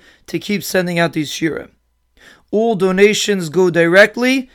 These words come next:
to upgrading our system and helping us reach more listeners.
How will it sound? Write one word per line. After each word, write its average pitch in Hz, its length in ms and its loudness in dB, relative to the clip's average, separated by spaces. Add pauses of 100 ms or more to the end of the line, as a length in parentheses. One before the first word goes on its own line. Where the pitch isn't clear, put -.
(180)
to 196 120 -6
upgrading 175 600 0
our 160 120 0
system 233 600 0 (260)
and 180 100 -2
helping 190 380 0
us 170 160 -6
reach 180 240 -6
more 160 160 -2
listeners. - 560 -8